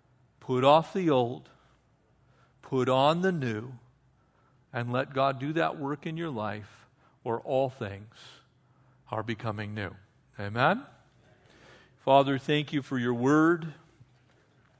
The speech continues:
It is life to us, and we are so delighted,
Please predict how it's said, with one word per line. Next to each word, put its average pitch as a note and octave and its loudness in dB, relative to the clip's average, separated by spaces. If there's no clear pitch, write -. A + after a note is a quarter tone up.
It A#2+ -2
is A2+ -6
life C3 0
to D#3 -4
us, D3 -6
and C3 -2
we D3+ 2
are C#3+ 2
so F#3 2
delighted, D#3+ -4